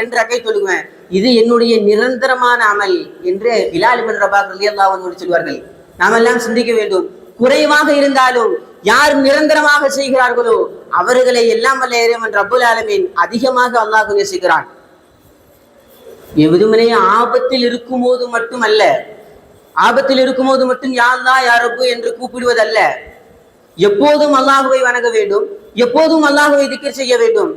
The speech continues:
நமக்கு தெரிந்திருக்கலாம், யூனுஸ் நபி அலைஹி ஸலாத்து வஸலாம் அவர்கள் மீன் வயிற்றில் இருக்கும்போது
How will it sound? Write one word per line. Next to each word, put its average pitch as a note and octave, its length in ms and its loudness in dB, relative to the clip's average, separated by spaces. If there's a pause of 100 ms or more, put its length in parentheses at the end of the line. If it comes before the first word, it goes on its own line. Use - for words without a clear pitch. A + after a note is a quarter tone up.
(280)
நமக்கு A#3 420 0
தெரிந்திருக்கலாம், A#3+ 720 2 (500)
யூனுஸ் C4 300 0
நபி B3+ 140 2 (100)
அலைஹி B3+ 280 0
ஸலாத்து A#3+ 380 -2
வஸலாம் A3 320 -2
அவர்கள் G3+ 300 -2 (800)
மீன் C4+ 160 4
வயிற்றில் C4 340 2
இருக்கும்போது A#3+ 380 0